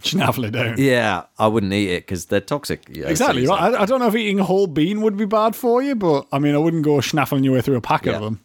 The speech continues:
Speaker 2: Uh, d-, uh, you know, don't try this at home type thing. Um,
Speaker 1: Yeah.
Speaker 2: But that flavor, that aroma,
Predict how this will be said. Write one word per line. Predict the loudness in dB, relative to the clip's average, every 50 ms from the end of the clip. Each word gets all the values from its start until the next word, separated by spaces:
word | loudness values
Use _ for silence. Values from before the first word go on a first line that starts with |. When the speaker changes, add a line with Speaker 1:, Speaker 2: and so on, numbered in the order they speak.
| _ -2 2
Speaker 2:
Uh, | 2 2 2 2
d-, | -2 -4
uh, | -4 -4 -4 -2
you | -2 -2
know, | -2 -2
don't | 0 -2 -2 -2
try | 0 2 2 4
this | 2 2 0
at | -4
home | -2 0 0 0 0 -2 -2
type | -2 -2 0
thing. | 0 0 0 0 -2 -4 _ _ _ _ _ -4
Um, | -2 0 2 2
Speaker 1:
Yeah. | 2 0 -2 -6 -12 -14 _
Speaker 2:
But | 0 0 0 0 0 0
that | 0 0 0 -2
flavor, | -4 0 2 2 4 4 2 0 -4
that | -2 0 0 0 2 0
aroma, | 0 0 2 2 2 2 2 0 -2 -2 -4 -6 -8